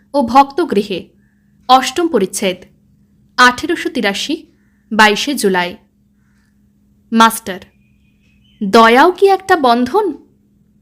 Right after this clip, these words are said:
শ্রী রামকৃষ্ণ, সে অনেক দূরের কথা। দয়া সত্ত্বগুণ থেকে হয়। সত্ত্বগুণে পালন, রজগুণে সৃষ্টি,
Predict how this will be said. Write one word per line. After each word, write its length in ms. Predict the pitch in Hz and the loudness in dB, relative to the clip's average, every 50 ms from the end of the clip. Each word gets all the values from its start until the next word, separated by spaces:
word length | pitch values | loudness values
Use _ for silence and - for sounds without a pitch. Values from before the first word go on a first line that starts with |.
| _ _ _ _ - | _ _ _ _ -14
শ্রী 220 | - - 330 330 | -4 0 2 4
রামকৃষ্ণ, 680 | 269 247 240 247 277 294 - 220 202 202 - - 185 180 - _ _ _ _ _ _ _ _ _ _ _ _ _ _ _ _ | 6 4 4 4 0 -2 -4 -4 -4 -4 -6 -10 -14 -16 -20 _ _ _ _ _ _ _ _ _ _ _ _ _ _ _ _
সে 340 | - - - - 359 403 440 | -6 -2 2 4 4 6 6
অনেক 340 | 392 294 285 294 359 403 381 | 6 4 4 4 2 0 -2
দূরের 380 | - 226 269 277 277 320 320 277 - | -2 -4 -2 -2 -2 -2 -2 -2 -2
কথা। 460 | 196 190 190 - - 185 175 - - _ _ _ _ _ _ _ _ _ _ _ _ - 220 | -2 -2 -2 -2 -4 -4 -4 -4 -10 _ _ _ _ _ _ _ _ _ _ _ _ -10 -4
দয়া 560 | 196 202 220 220 220 240 269 302 330 330 330 - - _ _ _ _ _ _ _ | 0 4 4 6 6 6 6 6 4 4 0 -6 -14 _ _ _ _ _ _ _
সত্ত্বগুণ 800 | - - - 254 240 233 - - - 330 330 - 320 320 320 | -6 -2 0 0 0 0 -2 -6 -8 -6 -4 -2 0 0 0
থেকে 240 | 311 294 262 247 - | 0 0 -2 -2 -2
হয়। 320 | 202 - 196 180 165 185 - - _ _ _ _ _ _ _ _ _ _ _ _ - | -2 -2 0 -2 -2 -2 -6 -12 _ _ _ _ _ _ _ _ _ _ _ _ -10
সত্ত্বগুণে 760 | - - - 294 294 294 - - 381 311 359 359 349 370 370 | -4 0 2 2 2 0 -2 -2 0 2 2 2 2 2 0
পালন, 520 | 359 - - 220 214 214 220 240 302 392 403 - _ _ _ _ _ _ _ _ _ | 0 0 2 4 4 4 4 2 0 0 -4 -8 _ _ _ _ _ _ _ _ _
রজগুণে 600 | 240 233 254 262 262 247 285 349 349 359 349 370 359 | 2 4 4 4 4 4 2 0 0 0 0 -2 -2
সৃষ্টি, 640 | 359 - - 294 285 - - - 262 220 202 214 | -4 -4 -6 -6 -6 -6 -8 -8 -8 -8 -8 -10